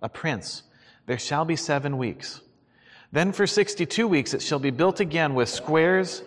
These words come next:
and moat, but in a troubled time.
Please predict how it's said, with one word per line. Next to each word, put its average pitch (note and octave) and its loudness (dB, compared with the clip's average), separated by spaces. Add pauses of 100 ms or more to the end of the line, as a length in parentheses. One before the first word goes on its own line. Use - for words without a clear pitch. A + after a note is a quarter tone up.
(200)
and C3 -2
moat, C#3+ 0 (320)
but C#3 0
in B2+ 0
a A#2 0
troubled D#3+ -2
time. F#2 -4